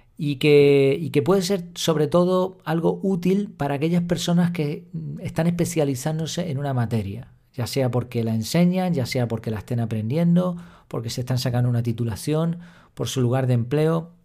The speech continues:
Bueno, esto vale para mu-, muchos perfiles, pero sobre todo para aquellas personas que realmente tienen interés en ser efectivas y en mejorar sus habilidades. Eh, el caso es que mientras, o sea, yo leí esto,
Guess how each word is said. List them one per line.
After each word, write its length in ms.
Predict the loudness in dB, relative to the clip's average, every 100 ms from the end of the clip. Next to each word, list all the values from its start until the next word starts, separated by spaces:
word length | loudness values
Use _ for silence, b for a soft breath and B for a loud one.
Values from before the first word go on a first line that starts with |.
| -8
Bueno, 160 | -6 -4
esto 380 | -2 -2 -4 _
vale 300 | -4 0 2 2
para 220 | 0 0
mu-, 160 | -2 -4
muchos 340 | -4 -2 -2
perfiles, 640 | 0 -2 0 -2 -2 -4 -8 B B B
pero 140 | -4
sobre 280 | 0 2 2
todo 180 | 2 4
para 160 | 2 2
aquellas 220 | 2 2
personas 380 | 0 -2 -4 -4
que 120 | -2
realmente 440 | 0 -2 0 0
tienen 260 | 0 0 -2
interés 400 | -2 0 -2 -2
en 100 | -4
ser 260 | -2 -2 -2
efectivas 760 | -8 -8 -8 -4 -2 0 -2 -2
y 260 | -2 -4 B B B
en 140 | -2 2
mejorar 420 | 2 2 0 -2
sus 280 | -2 -4 -4
habilidades. 640 | -4 -4 -2 -6 -10 -16 -20 _ _ _ B B B B B B B _ -4
Eh, 380 | 0 0 -2 -8 _ _
el 160 | -4 -2
caso 260 | 0 0 -2
es 80 |
que 220 | 0 0 0
mientras, 600 | -2 -2 -2 -2 -2 -2
o 80 | 0
sea, 140 | 2
yo 180 | 2 0 0
leí 420 | 2 4 2 0
esto, 460 | -2 -2 -6 -6